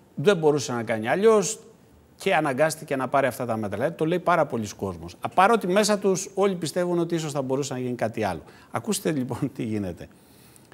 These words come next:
Ε, θα σε έκανε εντύπωση και εσάς και σε πολλούς, πώς σε δέκα δεκαπέντε μέρες από την ώρα που ήρθε το Διεθνές Νομισματικό Ταμείο, φτιάχτηκε το μνημόνιο και η Δανειακή Σύμβαση τα υπογράψαν όλα.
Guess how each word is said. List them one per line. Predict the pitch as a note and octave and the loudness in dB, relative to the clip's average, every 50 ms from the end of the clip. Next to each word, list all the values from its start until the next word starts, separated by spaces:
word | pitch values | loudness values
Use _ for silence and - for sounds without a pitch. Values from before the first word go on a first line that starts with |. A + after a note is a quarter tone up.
| - _ - | -20 _ -8
Ε, | - A#2 A2+ G#2+ G#2 - - - - - _ _ _ _ | -4 -2 -2 -2 -4 -6 -12 -20 -20 -20 _ _ _ _
θα | - - D3+ C#3+ | -12 -8 -6 -6
σε | - A#3+ | -6 -4
έκανε | A#3 B3 A3 G#3 F3+ | -4 -2 0 0 0
εντύπωση | C#3+ C#3 D#3 D3+ D#3 C#3+ B2+ | 0 0 -2 -2 -2 -2 -4
και | - B2+ | -4 -6
εσάς | A2 - C3+ C#3+ - | -4 -2 -2 -4 -4
και | C#3 | -4
σε | A#2 A#2 | -6 -6
πολλούς, | B2+ - A2 G#2 G2 F#2+ G2+ G#2+ | -4 -4 -4 -2 -2 -2 -6 -6
πώς | - - F#3+ G#3 G#3 G3+ - - - - | -4 0 0 0 0 0 -2 -6 -6 -4
σε | - C#3 C3 A#2+ G#2+ - | -2 0 0 0 -2 -4
δέκα | G#2 A2 C3 E3+ F3+ F3+ D3 | -4 -2 -2 0 0 0 0
δεκαπέντε | C#3+ C3+ - - G#2 - C#3+ C3 B2+ | 0 0 -2 -2 -2 -2 -2 -2 -2
μέρες | A2 G#2+ G#2 G2+ F#2+ F2+ F#2 - | -2 0 -2 -2 -2 -4 -6 -8
από | A2 G#2+ | -8 -8
την | - A2+ G#2+ | -6 -4 -2
ώρα | C3 D3+ D3+ C3 | 0 0 0 0
που | - A#2+ | 0 0
ήρθε | C3+ C3 C3 C3+ | -4 -4 -4 -6
το | C3+ A#2+ G#2+ | -6 -4 -4
Διεθνές | G#2+ G#2 F#2+ F2+ B2 B2+ C3 - | -2 -4 -4 -6 -6 -8 -8 -6
Νομισματικό | C3 A#2 G#2+ F#2+ G2+ G2 F2+ - - A#2+ G#2+ | -6 -6 -6 -6 -6 -8 -10 -8 -6 -6 -4
Ταμείο, | - F2 E2+ F2 F2+ G2+ C3 E3+ - - - - - - _ | -4 -4 -6 -6 -8 -8 -8 -10 -12 -18 -20 -20 -20 -20 _
φτιάχτηκε | - - - F3+ F#3 F#3 F#3+ - - E3 | -14 -4 0 0 0 0 -2 -6 -8 -4
το | C#3+ C#3 | -2 -2
μνημόνιο | A2+ A2 G2 F2+ F2 F2 F#2 G2+ A#2+ D#3 G#3 - - - - - - - - - _ _ - | -2 0 -2 -2 -2 -4 -4 -4 -4 -4 -6 -8 -12 -20 -20 -20 -20 -20 -20 -20 _ _ -4
και | - - G3+ | 2 4 4
η | G#3 | 4
Δανειακή | E3+ E3+ C#3 C3 B2 A#2 A2 - G3 | 4 2 0 2 0 -2 -2 -2 -4
Σύμβαση | - - F3 F3+ A3 F#3 D#3+ - | -4 -4 -4 -4 -6 -6 -6 -6
τα | F#3 | -6
υπογράψαν | E3+ F3 D#3+ D#3+ F3+ F3 - - D#3 C#3+ | -6 -6 -6 -6 -6 -6 -6 -6 -6 -4
όλα. | B2 G#2 F2 - | -4 -4 -6 -6